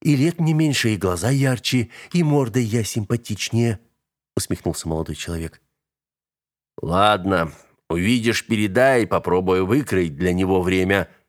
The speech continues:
Будет интересоваться, где и когда, скажи, я сам его найду».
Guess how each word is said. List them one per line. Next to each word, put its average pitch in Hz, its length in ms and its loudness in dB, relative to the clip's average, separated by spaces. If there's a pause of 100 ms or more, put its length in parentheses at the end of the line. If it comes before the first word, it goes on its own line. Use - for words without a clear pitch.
(360)
Будет 90 460 -2
интересоваться, 92 800 0
где 90 300 0
и 87 40 -4
когда, 95 640 0 (440)
скажи, 135 420 0
я 104 260 2
сам 87 380 0
его 87 340 0
найду». 85 600 -2